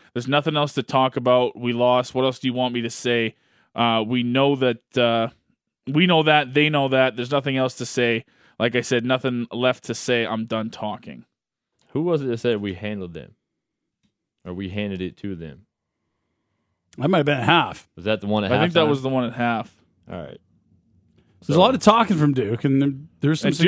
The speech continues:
Speaker 3: significant
Speaker 1: got into
Speaker 3: plays.
Speaker 1: it pregame with, uh, Don Jackson,
Speaker 2: And
Speaker 1: too. Wasn't that the
Speaker 3: Yeah.
Speaker 2: Yeah, Duke. Yeah, he caught a right cross in pregame.
Speaker 1: Yeah.
Speaker 2: Yep. Um, what I like about that, I think that that's probably how you should feel.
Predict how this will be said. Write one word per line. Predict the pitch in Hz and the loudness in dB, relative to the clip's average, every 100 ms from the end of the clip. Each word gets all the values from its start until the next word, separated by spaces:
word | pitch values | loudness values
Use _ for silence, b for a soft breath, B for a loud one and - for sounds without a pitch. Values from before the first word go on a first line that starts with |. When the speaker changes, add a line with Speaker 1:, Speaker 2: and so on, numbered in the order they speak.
| 170 | 6
Speaker 3:
significant | 165 - 202 | 8 6 6
Speaker 1:
got | 147 | 6
into | - 151 | 6 4
Speaker 3:
plays. | |
Speaker 1:
it | 175 | 2
pregame | 196 175 143 | 0 0 0
with, | 135 127 - | 0 -2 -2
uh, | 127 123 | 0 2
Don | 120 127 131 | 0 -2 -2
Jackson, | 127 135 151 135 | -2 -2 -2 -4
Speaker 2:
And | 101 | -2
Speaker 1:
too. | 147 | 0
Wasn't | 123 120 123 | 0 -2 -2
that | 123 131 | -2 -2
the | 135 127 123 120 - _ - | 0 0 0 -4 -14 _ -8
Speaker 3:
Yeah. | 143 127 87 - | -4 -4 -6 -12
Speaker 2:
Yeah, | - 104 90 80 | -6 -4 -4 -6
Duke. | 85 98 113 87 _ | -8 -6 -6 -8 _
Yeah, | 101 95 | -6 -4
he | 101 | -4
caught | 104 117 | -4 -4
a | 101 | -2
right | 107 98 | -4 -4
cross | 110 101 90 | -4 -4 -6
in | 87 | -10
pregame. | 98 90 85 78 _ - | -8 -8 -12 -16 _ -8
Speaker 1:
Yeah. | 120 107 101 - | -6 -6 -10 -14
Speaker 2:
Yep. | 95 87 - _ _ _ _ _ | -14 -14 -16 _ _ _ _ _
Um, | 101 113 117 107 101 92 87 _ _ | -2 0 0 0 -2 -6 -10 _ _
what | 113 147 | -6 -4
I | |
like | 151 175 | -2 -2
about | 127 104 | -2 -4
that, | 90 87 82 _ _ _ _ _ _ _ _ _ _ | -4 -6 -10 _ _ _ _ _ _ _ _ _ _
I | 92 98 | -8 -6
think | 123 113 | -4 -2
that | 117 98 | -2 -2
that's | 107 104 | -4 -2
probably | 117 120 | -2 -2
how | 113 | -2
you | 120 | -2
should | 120 107 90 | -4 -6 -6
feel. | 95 101 | -10 -10